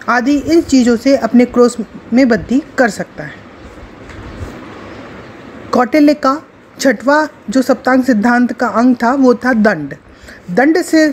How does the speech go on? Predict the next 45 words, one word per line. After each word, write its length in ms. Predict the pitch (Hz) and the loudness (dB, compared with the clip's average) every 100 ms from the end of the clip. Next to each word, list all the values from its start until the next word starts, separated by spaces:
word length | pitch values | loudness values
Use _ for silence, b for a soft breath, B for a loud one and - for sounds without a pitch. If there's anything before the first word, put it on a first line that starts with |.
| - | -2
तात्पर्य 480 | 233 220 - 277 320 | -2 -2 0 0 0
सेना 420 | - 262 226 233 | 2 2 4 2
भी 160 | 247 277 | 4 4
है 260 | 277 311 359 - - | 4 2 -2 -12 -4
और 100 | 247 | -2
साथ 360 | 240 233 208 220 | 0 0 -2 2
में 180 | 269 370 B B B - | 0 0 B B B -2
राजा 360 | 233 240 240 | 0 0 0
की 180 | 320 359 | 0 0
सुरक्षा 400 | 311 247 240 269 | 0 0 0 -2
के 140 | 240 220 | 0 0
लिए 140 | 214 | 0
सेना 360 | - 262 269 302 | 2 4 4 4
का 120 | 320 | 2
विशेष 440 | 240 214 262 254 | 2 2 0 2
महत्व 360 | 233 202 196 175 | 2 2 -2 -4
होता 280 | 170 170 170 | -8 -8 -10
था। 180 | 180 - B B B B - | -12 -16 B B B B 0
कौटिल्य 360 | 233 277 302 | 0 4 2
का 120 | 330 320 | 4 0
कथन 380 | 269 214 247 | 0 2 4
है 60 | 269 | 4
कि 140 | 277 | 4
जिस 260 | 247 269 277 | 4 2 2
राजा 300 | 247 208 214 | 0 0 -2
के 160 | 214 208 | 0 -2
पास 260 | 214 208 - | -2 -6 -4
अच्छा 280 | 214 - 320 | -2 0 0
सैन्य 360 | 320 254 233 | 2 0 2
बल 200 | 226 226 | 2 2
होता 260 | 214 196 220 | 2 -2 0
है 220 | 202 277 320 B B - | 0 0 0 B B -2
उसके 260 | 247 - 254 | 0 2 4
मित्र 380 | 233 277 294 | 4 4 0
तो 160 | 285 269 | 0 2
मित्र 420 | 240 294 - 330 B B | 2 2 0 -4 B B
बने 320 | - 226 240 | 0 2 4
ही 120 | 277 | 4
रहते 320 | 311 277 - | 4 2 2
हैं 140 | 262 302 | 2 4
किंतु 320 | 294 226 277 | 2 2 2
शत्रु 360 | - 214 311 311 | 0 0 0 0
तक 160 | 277 | 0
भी 220 | 214 233 | 0 4
मित्र 420 | 320 262 247 359 | 6 4 4 0